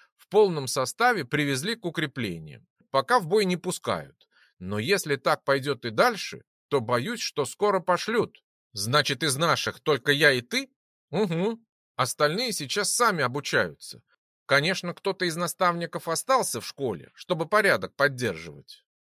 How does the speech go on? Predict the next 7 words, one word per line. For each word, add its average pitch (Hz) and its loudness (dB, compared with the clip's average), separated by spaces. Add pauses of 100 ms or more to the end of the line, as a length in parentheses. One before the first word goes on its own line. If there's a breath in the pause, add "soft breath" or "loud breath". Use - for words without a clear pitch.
(100)
«А 107 -4
в - -10
самом 185 0
городе 165 4
что? 139 2 (220)
Собирают 175 0
ополчение. 107 -2